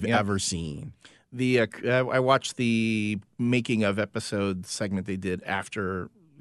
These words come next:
Speaker 2: after the, the episode played, and they said that very thing, is how, how Winterfell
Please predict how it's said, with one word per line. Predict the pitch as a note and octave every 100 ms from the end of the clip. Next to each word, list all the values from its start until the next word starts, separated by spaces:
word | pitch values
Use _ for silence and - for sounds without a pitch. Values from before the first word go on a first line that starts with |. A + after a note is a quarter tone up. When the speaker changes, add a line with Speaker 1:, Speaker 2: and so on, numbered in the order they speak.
| F2+ -
Speaker 2:
after | G2+ F#2 F#2+ F#2
the, | F#2+ F2+ F2+ - _ _ _
the | - G#2 G2 F#2+
episode | G2+ - F2+
played, | - D#3 B2 G2 - - - -
and | C3
they | B2+
said | - - C3+ G2+
that | B2+ B2+
very | A2 A2+ G#2
thing, | - G#2 G2
is | -
how, | G2+ F#2 - -
how | - C3+
Winterfell | D3+ D3 C3 - A#2 A2 G#2